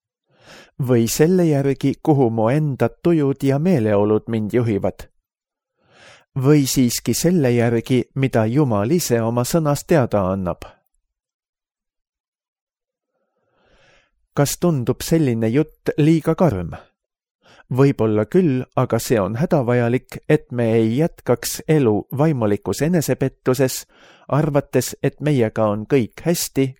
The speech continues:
kui tegelikult ei ole. Sest kui me peaksime ärkama alles Jumala kohtus, siis on liiga hilja. Jeesuse enda sõnade kohaselt nimelt on seal neid, keda ta nimetab ülekohtu tegijateks,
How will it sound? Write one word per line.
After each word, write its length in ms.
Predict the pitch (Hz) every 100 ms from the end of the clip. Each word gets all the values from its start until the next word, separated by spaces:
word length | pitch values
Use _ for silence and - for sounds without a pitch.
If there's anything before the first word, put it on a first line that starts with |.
| _
kui 220 | 131 107
tegelikult 680 | - 156 135 123 - 131 127
ei 140 | 143
ole. 240 | 135 95 69 - _ _ _ _ _ _ - - - -
Sest 380 | 147 123 - -
kui 160 | 160 170
me 140 | 143
peaksime 580 | 131 127 110 - 120 113 113
ärkama 520 | 147 - - 135 117 -
alles 340 | 139 120 110 -
Jumala 360 | 147 123 92
kohtus, 680 | - 180 170 - 135 - - _
siis 360 | - - 143 107
on 180 | 104 104
liiga 280 | 143 127 135
hilja. 400 | 156 107 76 - _ _ _ _ _ _ _ - - -
Jeesuse 640 | 131 139 147 - 113 110 120
enda 300 | 170 131 104
sõnade 420 | - 185 143 120
kohaselt 720 | - 143 123 - 127 120 - -
nimelt 480 | 123 131 139 117 -
on 220 | 185 120
seal 380 | 101 107 98 101
neid, 420 | 110 165 139 - -
keda 260 | 131 117
ta 140 | 110 117
nimetab 560 | 123 123 107 - - -
ülekohtu 580 | 190 123 131 120 -
tegijateks, 840 | 127 143 135 120 127 - 120 - -